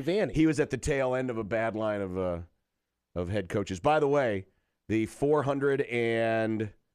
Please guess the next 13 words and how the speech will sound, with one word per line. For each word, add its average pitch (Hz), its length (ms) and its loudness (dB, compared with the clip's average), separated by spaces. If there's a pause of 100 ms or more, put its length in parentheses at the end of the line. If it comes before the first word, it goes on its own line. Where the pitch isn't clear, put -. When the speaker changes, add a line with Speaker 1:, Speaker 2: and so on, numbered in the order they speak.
(440)
Speaker 2:
what 107 180 0
was 104 260 0
it, 92 280 -4
uh, 92 440 2
nine 135 560 0 (1000)
yards 123 560 0
of 101 280 -2
passing 120 440 0
tonight 120 340 0
by 101 180 0
Kyle 117 360 0
Van 117 260 0
Trees. 120 540 -4